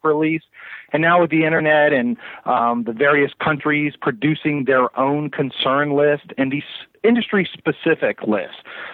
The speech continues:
so the healthcare sector, the, uh, business and, uh, monetary units have their own s-, specific concern lists. Uh, so countries are, um,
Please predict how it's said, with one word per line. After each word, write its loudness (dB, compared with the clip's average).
so 2
the 0
healthcare 0
sector, -2
the, -2
uh, 0
business -2
and, -2
uh, 2
monetary 2
units -4
have -2
their 4
own 0
s-, -14
specific -2
concern -2
lists. -2
Uh, 2
so 4
countries 2
are, 2
um, 4